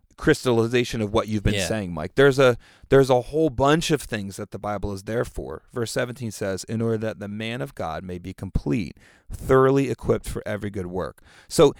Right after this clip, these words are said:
Speaker 1: if that's what the Bible teaches about itself, the Bible teaches me, the New Testament teaches me to read the Old Testament that way. In addition to these other verses that we said about, you know, Luke twenty-four and the John passages about Jesus saying it's about him,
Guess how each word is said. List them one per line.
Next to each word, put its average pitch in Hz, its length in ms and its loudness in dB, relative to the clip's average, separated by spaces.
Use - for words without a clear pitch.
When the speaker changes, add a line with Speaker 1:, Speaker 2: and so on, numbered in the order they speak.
Speaker 1:
if 151 180 2
that's 156 420 0
what 233 140 -2
the 175 80 2
Bible 117 460 2
teaches 127 440 -8
about 107 360 -6
itself, - 640 -8
the 117 100 0
Bible 143 420 0
teaches 131 460 -6
me, 78 140 -12
the - 100 -14
New 131 160 -6
Testament - 440 -4
teaches 156 360 -8
me 82 220 -10
to 120 140 2
read 131 260 0
the 139 100 0
Old 127 140 0
Testament 117 460 -6
that 101 200 -6
way. 90 280 -10
In 139 140 4
addition 180 480 2
to - 120 -10
these 113 180 -2
other 104 180 0
verses 101 360 -6
that 92 120 -8
we 92 80 -8
said 85 240 -8
about, 80 380 -10
you 110 100 -6
know, 87 180 -8
Luke 101 260 -10
twenty-four 101 680 -2
and 90 120 -10
the 87 60 -12
John 98 320 -10
passages 98 520 -4
about 87 200 -8
Jesus 92 280 -8
saying 85 220 -8
it's 87 140 -14
about 80 240 -10
him, 87 260 -12